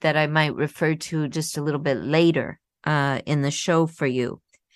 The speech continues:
But just coming back to your question, Melanie, I see no reason why, whatever it is you want to manifest, that you, you lack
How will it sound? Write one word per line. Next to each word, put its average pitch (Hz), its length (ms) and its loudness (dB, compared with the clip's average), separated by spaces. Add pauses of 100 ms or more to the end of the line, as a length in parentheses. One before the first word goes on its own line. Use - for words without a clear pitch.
(320)
But - 100 2
just 330 200 0
coming 508 340 -2
back 415 200 2
to - 120 -4
your 254 120 2
question, 226 680 0
Melanie, 143 580 0 (800)
I 254 200 6
see 440 360 -2
no 226 320 4
reason 190 840 0
why, 151 640 4 (600)
whatever 175 400 4
it 247 140 2
is 214 240 0
you 196 140 -2
want 185 380 0
to - 160 -8
manifest, 156 1200 -4 (540)
that 160 460 4 (240)
you, 160 640 2 (340)
you 160 400 0 (180)
lack 165 640 2